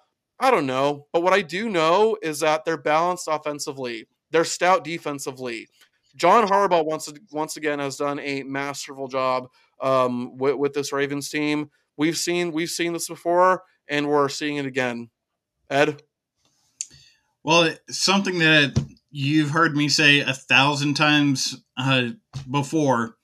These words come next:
Speaker 2: it's the culture of winning that is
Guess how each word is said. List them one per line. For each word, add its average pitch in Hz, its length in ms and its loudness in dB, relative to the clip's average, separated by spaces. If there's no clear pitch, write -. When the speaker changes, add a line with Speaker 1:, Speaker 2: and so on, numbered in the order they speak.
Speaker 2:
it's 160 220 -2
the 170 120 2
culture 175 720 0
of 147 440 0
winning 139 560 4
that 131 280 2
is 131 420 0